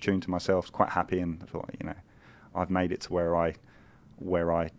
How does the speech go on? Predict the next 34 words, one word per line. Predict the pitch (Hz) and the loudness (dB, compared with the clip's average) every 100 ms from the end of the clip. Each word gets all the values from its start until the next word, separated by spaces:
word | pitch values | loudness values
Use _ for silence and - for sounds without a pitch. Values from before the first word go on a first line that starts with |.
| - - | -10 0
want | 92 104 | 0 0
to | - | -4
be | 85 | -4
doing | 85 87 | -2 -2
this | 82 78 | -2 -4
every | - 82 | -4 -4
day. | 78 - 73 | -4 -4 -6
I've | 73 | -4
made | 87 87 | 0 0
it | - - | -2 -6
to | 82 | -8
exactly | 80 90 85 - | -4 -4 -4 -6
where | 82 80 | -4 -4
I | |
wanna | 80 80 78 | -4 -6 -4
be. | 85 80 78 101 - | 0 0 -2 -10 -6
And, | 85 - | -6 -2
and | 87 | 0
I | 98 | 2
remember | 90 80 78 | 2 0 -4
the | 78 | 0
day, | 85 92 95 - | 6 6 4 -2
I | |
remember | 85 82 80 | -4 -2 0
the | |
moment, | 87 95 95 - - - - - | 2 2 0 -6 -20 -20 -18 -8
and | 95 | -6
that | 87 | -4
was | 104 | -4
it. | 101 | -4
I | - | -4
thought, | 85 - | -8 -8
you | - | -6
know, | 82 | -6